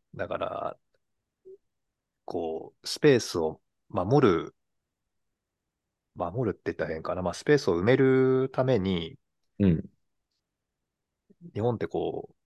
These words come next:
Speaker 1: 速いスライドとかってしてるわけじゃなくて、あんまり動かない
Speaker 2: うん。
Speaker 1: じゃないですか、センターバックがね。
Speaker 2: はい。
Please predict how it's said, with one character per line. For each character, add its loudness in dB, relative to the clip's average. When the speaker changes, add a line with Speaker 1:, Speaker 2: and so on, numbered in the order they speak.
Speaker 1:
速 4
い 6
ス -2
ラ 6
イ 2
ド 0
と -2
か 0
っ -10
て -12
し -10
て 0
る 2
わ 4
け -4
じ -6
ゃ -4
な -4
く -20
て、 -8
あ 2
ん 0
ま 6
り 4
動 4
か 6
な 0
い -10
Speaker 2:
う 8
ん。 8
Speaker 1:
じ -6
ゃ 0
な 2
い 2
で -4
す -12
か、 -12
セ 0
ン -4
タ 4
ー -2
バ 2
ッ -8
ク -14
が -12
ね。 -10
Speaker 2:
は 8
い。 4